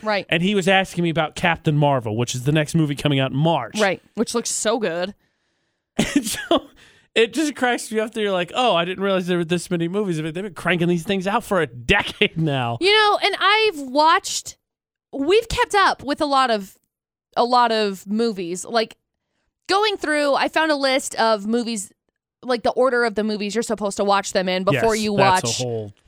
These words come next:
Speaker 1: before you watch it. And we've watched almost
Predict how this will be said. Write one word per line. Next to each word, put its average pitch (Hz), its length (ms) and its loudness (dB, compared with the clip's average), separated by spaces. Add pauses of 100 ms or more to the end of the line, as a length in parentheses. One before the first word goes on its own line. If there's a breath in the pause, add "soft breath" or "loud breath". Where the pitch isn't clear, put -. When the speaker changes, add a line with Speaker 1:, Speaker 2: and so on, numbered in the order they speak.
(160)
Speaker 1:
before 269 340 4
you 240 160 -2
watch 220 380 4
it. 196 200 2
And 302 240 4 (120)
we've 403 320 4
watched 381 580 4
almost 320 460 2